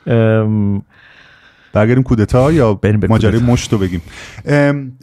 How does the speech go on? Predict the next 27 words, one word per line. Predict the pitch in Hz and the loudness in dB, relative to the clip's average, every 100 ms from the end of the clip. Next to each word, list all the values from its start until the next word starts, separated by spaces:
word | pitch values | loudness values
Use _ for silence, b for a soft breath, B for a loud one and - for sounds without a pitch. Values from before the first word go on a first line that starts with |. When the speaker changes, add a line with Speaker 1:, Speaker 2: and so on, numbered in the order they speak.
| - | -4
Speaker 2:
واقعیت | 147 165 175 202 220 | -2 0 0 -2 0
اینه | 220 | -2
که | 202 | 0
سمزی | 185 165 147 139 143 | -2 -2 -2 -2 -2
مورای | 135 135 156 196 220 | -2 -2 -2 -2 -2
داره | 160 143 156 156 | 0 0 0 -2
یونایتد | - 131 120 117 | -2 0 0 0
فروت | 113 127 131 | 0 0 0
رو | 143 | -2
بسیار | 120 - 120 127 | -2 0 0 2
بزرگ | 110 123 156 | 0 0 0
می‌کنه، | 147 131 110 | -2 -2 0
ولی | 143 | 0
شما | 170 151 | -2 -2
وسطش | 135 139 147 - - - | -2 -2 -8 -10 -16 -8
داخل | 110 - 107 | -6 -6 -10
شینا. | - 95 98 _ _ _ _ _ _ _ _ _ B B B B - | -10 -12 -12 _ _ _ _ _ _ _ _ _ B B B B -6
ام، | 113 110 110 | -2 0 -2
سمزی | 113 156 151 165 | -2 -2 0 -2
مورای | 175 | 0
داره | 190 165 | 0 0
یونایتد | 165 127 123 | 0 0 -2
فروت | - 123 | -2 -2
رو | 139 | -2
بزرگ | 110 104 98 | -2 -2 -2
می‌کنه. | 90 - 98 95 _ - | -6 -14 -14 -16 _ -14
م، | 107 117 120 117 113 | -10 -6 -2 -2 -4